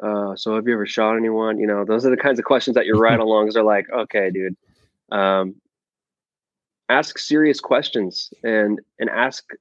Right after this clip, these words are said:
Speaker 1: lots of 'em, because I've had ride-alongs where some people don't ask me anything. And I'm like, "Okay, I just wanna drop this person off." But I have
Speaker 2: <laughs>
Speaker 1: people that, <laughs> I have people that will ask me a lot of genuine questions about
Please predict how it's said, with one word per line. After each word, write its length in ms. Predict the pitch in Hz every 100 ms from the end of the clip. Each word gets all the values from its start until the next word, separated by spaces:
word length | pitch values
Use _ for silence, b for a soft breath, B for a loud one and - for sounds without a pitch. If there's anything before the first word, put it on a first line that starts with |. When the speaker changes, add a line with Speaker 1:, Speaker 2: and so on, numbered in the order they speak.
| -
Speaker 1:
lots 360 | 104 101 113 -
of 80 |
'em, 160 | 98 90
because 400 | 92 - 101 -
I've 180 | - 113
had 180 | 139 120
ride-alongs 540 | 117 120 117 120 120
where 80 | 104
some 180 | - 113
people 180 | 117 110
don't 160 | 104 95
ask 200 | 101 -
me 120 | 98
anything. 340 | 101 92 80 -
And 100 | 98
I'm 80 | 92
like, 160 | 87
"Okay, 200 | 98 -
I 80 | 90
just 160 | 90 95
wanna 140 | 92 90
drop 300 | 95 90 -
this 120 | -
person 340 | - 82 87
off." 200 | 82 69 - _ b b b
But 100 | 107
I 120 | 104
have 120 | 127 107
Speaker 2:
<laughs> 0 |
Speaker 1:
people 280 | 135 135
that, 140 | 131 -
<laughs> 540 | - - - - 113
I 80 | 139
have 140 | 170 -
people 240 | 180 170
that 140 | 151
will 100 | 127
ask 220 | 131 143 143
me 100 | 127
a 60 |
lot 220 | 110 120
of 180 | 127 101
genuine 440 | 95 113 131 123 104
questions 460 | 110 117 - 127
about 260 | 104 110